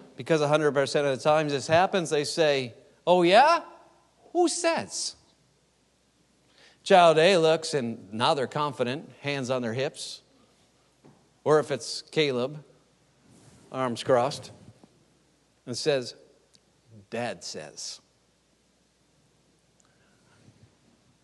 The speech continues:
There's a whole different attitude and a whole different outcome. Why? Because now they recognize something. If we don't do what child A says,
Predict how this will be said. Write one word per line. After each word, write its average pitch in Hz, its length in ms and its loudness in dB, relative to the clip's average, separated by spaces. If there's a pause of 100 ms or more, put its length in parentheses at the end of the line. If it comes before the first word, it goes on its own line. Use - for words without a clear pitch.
There's 156 160 0
a 151 40 -4
whole 185 180 2
different 214 340 -4
attitude 180 400 -6
and 131 80 -6
a 117 40 -6
whole 147 180 -6
different 156 320 -10
outcome. 110 380 -12 (1300)
Why? 135 460 2 (920)
Because 131 340 -6
now 160 200 -4
they 254 140 -2
recognize 131 580 -6
something. 104 440 -12 (760)
If 120 160 -12
we 185 220 -6
don't 294 420 -4
do 202 200 -2
what 170 720 -4
child 156 420 -4
A 135 160 -6
says, 110 560 -10